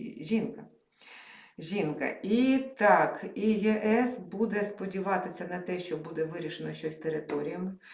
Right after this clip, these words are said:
Будуть розгортатися як шанс події, пов'язані з миром. Е, в листопаді,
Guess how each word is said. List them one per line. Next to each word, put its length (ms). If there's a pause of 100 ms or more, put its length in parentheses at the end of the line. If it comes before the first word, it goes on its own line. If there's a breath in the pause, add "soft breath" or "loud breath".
(240 loud breath)
Будуть 340
розгортатися 720
як 240
шанс 420
події, 480
пов'язані 680 (760)
з 160
миром. 580 (680 loud breath)
Е, 360
в 40
листопаді, 680